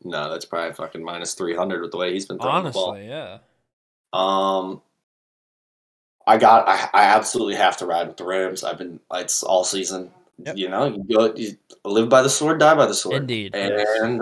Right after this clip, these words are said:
Speaker 1: I'm gonna take the Rams minus four. They're gonna win by three, and I'm gonna lose, and you're also gonna lose, is how this is gonna work out.
Speaker 2: I
Speaker 1: I can already
Speaker 2: know.
Speaker 1: see it.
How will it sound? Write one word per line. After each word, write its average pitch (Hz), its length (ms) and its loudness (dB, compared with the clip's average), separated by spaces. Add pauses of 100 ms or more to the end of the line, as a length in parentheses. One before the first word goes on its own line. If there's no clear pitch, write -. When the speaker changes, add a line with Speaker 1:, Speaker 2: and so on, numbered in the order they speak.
(460)
Speaker 1:
I'm 107 320 0
gonna 123 220 2
take 123 180 -2
the 113 120 -2
Rams 113 480 0
minus 98 560 -2
four. 107 480 0
They're 95 160 -4
gonna 95 160 -6
win 92 140 -8
by 90 120 -4
three, 104 600 -6
and 90 180 -8
I'm 92 180 -8
gonna 90 300 -10
lose, 98 360 -2
and 98 120 -6
you're 113 160 2
also - 240 0
gonna 85 180 -6
lose, 85 280 -8
is 87 100 -12
how 90 160 -2
this 104 180 -4
is 92 80 -12
gonna 90 180 -8
work 87 220 -6
out. 98 220 -2
Speaker 2:
I 123 60 -2
Speaker 1:
I 131 40 -2
can 135 100 -4
already 135 160 -2
Speaker 2:
know. 123 60 -6
Speaker 1:
see - 220 -10
it. - 160 -4